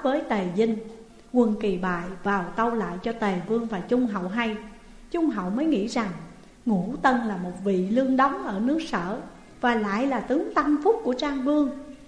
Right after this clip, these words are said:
Để ta làm sỉ nhục cho nó biết tài, kẻo nó hay khoe tài múa mỏ. Nghĩ rồi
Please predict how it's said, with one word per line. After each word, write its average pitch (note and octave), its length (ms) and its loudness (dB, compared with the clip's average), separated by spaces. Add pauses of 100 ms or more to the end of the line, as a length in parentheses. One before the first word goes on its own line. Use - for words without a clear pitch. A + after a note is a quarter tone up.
(200)
Để F#3 320 -2
ta G#3+ 160 -2
làm F3+ 280 -2
sỉ A#3+ 340 6
nhục - 200 -2
cho G#3+ 100 -4
nó G#3 140 -4
biết D#4+ 280 2
tài, A3+ 200 2 (480)
kẻo G#3+ 220 4
nó D4+ 100 2
hay D4+ 360 0
khoe D4+ 240 2
tài A#3 260 2 (120)
múa A#3+ 100 4
mỏ. A#3+ 360 0 (640)
Nghĩ G3 200 0
rồi G3 320 -4